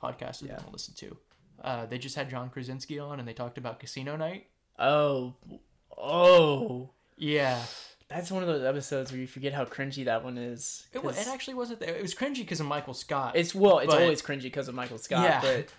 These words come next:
Speaker 2: well, him and, well, Carol and Jan being there is what drives me nuts.
Speaker 1: Uh, they talked about on the podcast when they first released, like, the promos for this, there was a scene where,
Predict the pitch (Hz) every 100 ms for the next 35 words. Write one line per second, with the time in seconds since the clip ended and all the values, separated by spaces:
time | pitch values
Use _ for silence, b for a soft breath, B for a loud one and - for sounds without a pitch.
0 | - - 147 147 135 135 165 165 147 123
1 | 139 139 - 165 156 156 151 139 139 139
2 | 139 127 120 120 117 113 113 - B B
3 | B - 135 123 135 120 135 135 127 123
4 | 127 127 110 107 - - - b b _
5 | 156 156 139 135 139 160 160 147 127 139
6 | 131 143 131 - 131 127 135 - - 139
7 | 151 - - - - 135 131 131 131 127
8 | - 117 143 165 170 185 185 180 147 131
9 | 131 147 143 135 123 117